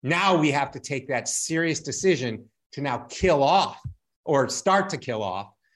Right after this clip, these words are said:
and build something that's gonna be fully com-, uh, competitive with the iPod.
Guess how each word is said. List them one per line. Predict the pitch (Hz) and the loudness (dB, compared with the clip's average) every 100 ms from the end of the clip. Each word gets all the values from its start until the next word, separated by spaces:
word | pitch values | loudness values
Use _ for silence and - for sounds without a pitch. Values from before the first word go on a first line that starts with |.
| _ - | _ -10
and | 147 131 156 | -6 -4 2
build | 165 160 | 2 2
something | - 185 196 147 123 | 0 -2 0 -2 -2
that's | 123 - | -2 -4
gonna | 139 | -6
be | 127 | -6
fully | - - 196 202 185 131 117 120 - _ | -10 0 4 8 6 4 -2 -6 -14 _
com-, | - 135 139 | -2 -2 -2
uh, | 151 117 113 - - | -4 0 -2 -4 -12
competitive | - 131 165 214 139 113 | -12 -4 0 2 0 -2
with | 104 120 185 117 - _ _ _ - | -4 2 2 2 -6 _ _ _ -4
the | 127 | 0
iPod. | 131 131 - | 0 -2 -8